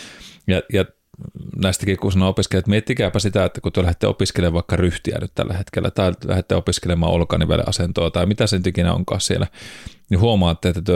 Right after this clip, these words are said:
näette tosi paljon tämmöisiä ihmisiä, joilla niitä on, koska se oot oppinut jotain uutta, niin sä rupeat bongaamaan sitä ympäriltä,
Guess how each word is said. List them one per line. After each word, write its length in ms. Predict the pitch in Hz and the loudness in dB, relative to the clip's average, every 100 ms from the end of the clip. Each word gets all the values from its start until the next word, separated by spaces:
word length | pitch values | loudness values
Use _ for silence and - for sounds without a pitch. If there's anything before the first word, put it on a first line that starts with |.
| 90 95 | 2 2
näette 340 | 92 - 92 | 0 0 0
tosi 240 | 120 101 | 0 2
paljon 240 | 85 80 78 | 2 2 2
tämmöisiä 300 | 82 82 - | 2 0 0
ihmisiä, 260 | 78 82 85 | 0 0 0
joilla 120 | 82 | 0
niitä 220 | 78 73 | 0 -2
on, 100 | 82 | -2
koska 240 | 98 - | -2 -2
se 140 | 92 92 | 0 0
oot 200 | - - | 0 -2
oppinut 360 | 117 - 92 87 | -2 0 2 2
jotain 260 | 85 85 | 2 2
uutta, 420 | 104 95 - - - - _ _ | 2 2 0 -4 -4 -8 _ _
niin 80 | 90 | -2
sä 60 | 87 | 0
rupeat 200 | 87 85 | 0 0
bongaamaan 460 | 101 90 82 78 82 | 0 2 2 2 0
sitä 140 | - | -2
ympäriltä, 440 | 82 80 - 76 | -2 -2 -2 -4